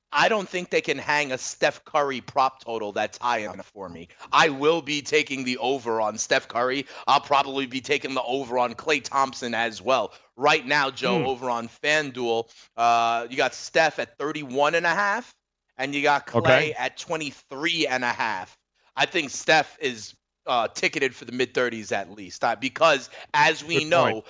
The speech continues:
Speaker 1: they are going to see it as live and die by the, you know, live by the three, die by the three kind of thing. We've said it before,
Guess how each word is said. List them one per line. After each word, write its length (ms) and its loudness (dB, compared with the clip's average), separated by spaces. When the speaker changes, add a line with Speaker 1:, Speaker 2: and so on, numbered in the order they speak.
Speaker 1:
they 200 4
are 100 2
going 340 -2
to 160 -14
see 380 0
it 120 0
as 300 4
live 380 0
and 180 -4
die 280 2
by 180 2
the, 200 -4
you 100 -4
know, 80 0
live 260 0
by 160 4
the 100 -4
three, 260 -10
die 300 2
by 180 2
the 120 -6
three 280 -8
kind 260 0
of 80 -4
thing. 220 -4
We've 180 -8
said 260 2
it 140 0
before, 560 0